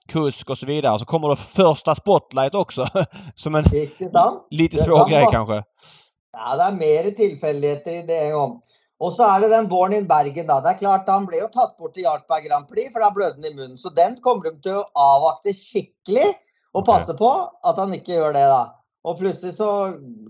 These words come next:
Speaker 2: de, de har kontroll på det nu, men de kommer till att passa på den, att det, att, att, att allt är i orden där då.
Speaker 1: Ja.
Speaker 2: Och, eh, den har ju varit en tur i Danmark, var satt upp för att vinna derby, och hurdan står det till där nu, inte sant?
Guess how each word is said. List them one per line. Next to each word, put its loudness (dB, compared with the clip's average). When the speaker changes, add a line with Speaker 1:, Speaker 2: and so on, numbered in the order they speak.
Speaker 2:
de, 0
de 0
har 6
kontroll -4
på -4
det 0
nu, -4
men -6
de 0
kommer 0
till -8
att -6
passa 0
på -10
den, 0
att -2
det, -16
att, -10
att, -6
att -8
allt -4
är -8
i -6
orden -14
där -2
då. -4
Speaker 1:
Ja. 0
Speaker 2:
Och, -2
eh, -2
den 4
har 6
ju -2
varit 0
en -4
tur -2
i 0
Danmark, 2
var 2
satt -2
upp -6
för -6
att -6
vinna -8
derby, 0
och -6
hurdan -4
står -8
det -12
till -12
där -6
nu, -20
inte -20
sant? 0